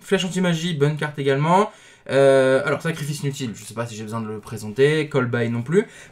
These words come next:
Par contre, la petite fissure des Rimp First en Secret U S comme ça, elle est très belle. Et c'est assez marrant parce que je n'en ai qu'une seule. J'ai, j'ai, j'ai pas d'autres fissures, euh, même en commune ou quoi que ce soit, parce qu'elle était à un depuis très très très longtemps.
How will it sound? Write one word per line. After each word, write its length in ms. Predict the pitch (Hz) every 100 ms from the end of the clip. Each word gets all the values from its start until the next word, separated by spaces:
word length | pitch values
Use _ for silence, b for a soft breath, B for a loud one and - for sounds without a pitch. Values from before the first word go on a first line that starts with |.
| -
Par 180 | 220 -
contre, 440 | 254 349 - 135 - - 131
la 100 | 127
petite 460 | 208 - - - 117 - _
fissure 580 | - - 262 - 175
des 220 | 156 151 143 _ _ b b b b b _
Rimp 340 | 107 131 175 165
First 520 | - - 156 143 -
en 100 | 117
Secret 380 | 113 - 139 139 127
U 80 | 120
S 180 | 165 -
comme 140 | 131
ça, 240 | 120 139 170
elle 120 | 107
est 40 |
très 200 | 117 135
belle. 180 | 127 160 B B -
Et 60 |
c'est 160 | 113 139
assez 180 | 143 170
marrant 360 | 165 151 185
parce 160 | - -
que 80 | 165
je 120 | 131
n'en 160 | 131 139
ai 80 | 165
qu'une 180 | 190
seule. 280 | 170 165 143
J'ai, 100 | 120
j'ai, 180 | 143 147
j'ai 140 | 143 156
pas 140 | 240
d'autres 260 | 196 196 -
fissures, 440 | 202 170 - 202 B B B -
euh, 400 | 131 123 117 113
même 180 | 170 175
en 80 | -
commune 280 | 170 175
ou 40 | 180
quoi 100 | 147
que 60 |
ce 100 | 139
soit, 260 | 139 147 139
parce 160 | 127 -
qu'elle 220 | 156 135
était 160 | 110
à 120 | 113 117
un 140 | 135
depuis 180 | 127 -
très 440 | - 120 117 135 139
très 120 | 131
très 120 | 120
longtemps. 340 | 113 104 147